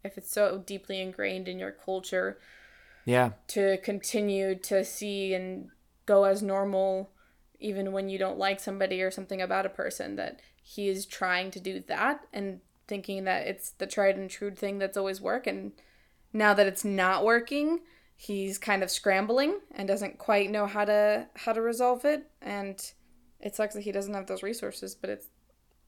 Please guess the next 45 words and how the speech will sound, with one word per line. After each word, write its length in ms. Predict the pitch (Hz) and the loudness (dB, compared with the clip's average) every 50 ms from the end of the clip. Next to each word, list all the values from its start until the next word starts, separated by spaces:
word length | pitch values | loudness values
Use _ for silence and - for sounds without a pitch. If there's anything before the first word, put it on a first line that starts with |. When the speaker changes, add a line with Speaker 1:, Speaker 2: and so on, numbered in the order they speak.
| _ _ - - - | _ _ -16 -10 -4
Speaker 2:
Yeah. 260 | 131 117 117 117 110 - | -2 -2 0 0 -2 -2
Speaker 1:
ultimately, 340 | 220 220 - 226 190 202 | -4 -6 -6 -8 -6 -6
it's 160 | 202 190 - - | -8 -8 -8 -8
not 160 | 202 - - | -8 -8 -6
your 80 | 104 | -6
responsibility. 580 | 104 - - - - - - - - - 110 - | -8 -8 -8 -10 -12 -12 -10 -8 -6 -4 -2 0
Speaker 2:
Here's, 280 | 156 175 - - - - | 0 0 0 -2 -6 -8
here's 280 | - - 127 160 151 - | -6 -4 -2 -2 0 2
how 120 | 147 131 | 2 4
ingrained 440 | 120 113 107 101 104 110 113 117 113 | 4 4 2 2 4 4 4 4 2
it 60 | 101 | 0
is 220 | 95 95 87 - - | 0 -2 -4 -4 -6
in 80 | 90 | -8
Sweden. 380 | 87 - - 110 101 82 80 82 - _ - | -8 -8 -6 -6 -6 -6 -8 -12 -12 _ -8
It's, 240 | 104 - - - - | -8 -6 -4 -2 -2
um, 320 | 104 98 95 92 98 - _ _ _ - 113 90 87 - - _ _ - | 0 0 -2 -2 -6 -8 _ _ _ -14 -14 -14 -14 -14 -18 _ _ -8
a, 180 | - - 120 - - - 92 - - - - - - - | -6 -4 -4 -4 -4 -4 -6 -6 -6 -10 -14 -12 -12 -8
a 100 | - 120 | -6 -4
week 300 | 139 131 143 151 147 147 | -2 0 0 0 -2 -2
ago 220 | 147 135 151 156 147 | -4 0 2 4 4
or 120 | 147 147 147 | 4 2 2
two 220 | - - 156 147 | 0 0 0 0
when 160 | 139 143 135 131 | 0 0 0 0
I 340 | 131 127 123 120 - - - - - 131 | 0 0 -2 -2 -4 -8 -12 -16 -10 -6
decided 460 | 123 120 - - 135 131 127 131 117 | -4 0 2 2 4 4 4 2 0
that 120 | 135 120 120 | 0 0 0
I 60 | 120 | -2
was 160 | 110 110 - | -2 -4 -8
just 160 | - - - | -8 -8 -6
gonna, 180 | - 131 127 120 | -6 -6 -6 -6
like, 180 | 113 107 98 85 - - _ _ - | -6 -6 -8 -12 -16 -20 _ _ -16
tell 320 | - - - 127 123 123 | -10 -6 -2 -2 0 0
him 240 | 117 120 120 113 113 | 0 0 0 0 0
that 120 | 110 104 | 2 2
I 80 | 107 107 | 2 2
don't 100 | 107 107 | 2 0
wanna 120 | 107 104 95 | -2 -2 -2
talk 200 | - 104 104 101 | -2 -2 -2 -2
to 80 | - 127 | -4 -6
him, 140 | 127 127 - - - - - - - - - - - - | -8 -8 -10 -14 -20 -20 -20 -20 -20 -20 -20 -20 -10 -4
I 220 | - 117 117 110 - - - | -2 0 0 -2 -4 -8 -8
called 380 | - - - - 143 147 143 120 | -6 -2 2 6 6 6 6 6
my 120 | 120 120 110 | 4 2 2
mom 520 | 107 120 120 107 87 62 67 71 - - _ _ _ _ _ _ _ _ _ _ _ _ _ _ _ _ _ _ _ _ _ - | 4 4 4 4 2 0 -8 -12 -14 -18 _ _ _ _ _ _ _ _ _ _ _ _ _ _ _ _ _ _ _ _ _ -6
and 160 | 113 113 | -4 -4